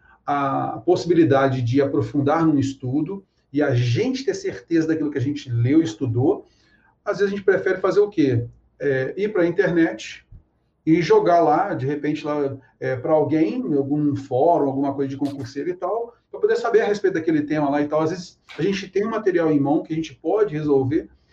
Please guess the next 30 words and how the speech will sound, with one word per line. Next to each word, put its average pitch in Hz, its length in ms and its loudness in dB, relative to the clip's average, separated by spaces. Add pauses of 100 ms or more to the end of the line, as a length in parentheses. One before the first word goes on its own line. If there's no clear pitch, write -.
(220)
mas 160 160 0
a 175 40 -2
pessoa, 180 280 2
às 156 80 0
vezes, 170 240 0
quer 175 220 0
aquilo 180 280 -4
que - 60 -20
já 175 80 -4
está 180 220 -10
pronto, 170 480 -4
né? 117 200 -6 (400)
Então, 135 180 -2
às 147 100 4
vezes, 143 120 0
acaba 160 380 0
deixando 180 600 -2
de 135 40 -2
estudar 151 380 -4
aquilo, 175 560 -4 (200)
mas 151 160 -2
quer - 140 -2
aquilo 160 300 2
mais 170 240 0
prontinho 180 680 -4
e 147 100 2
tal. 123 260 0
Isso 123 140 -8
acontece 202 360 -2
muito, 170 600 -2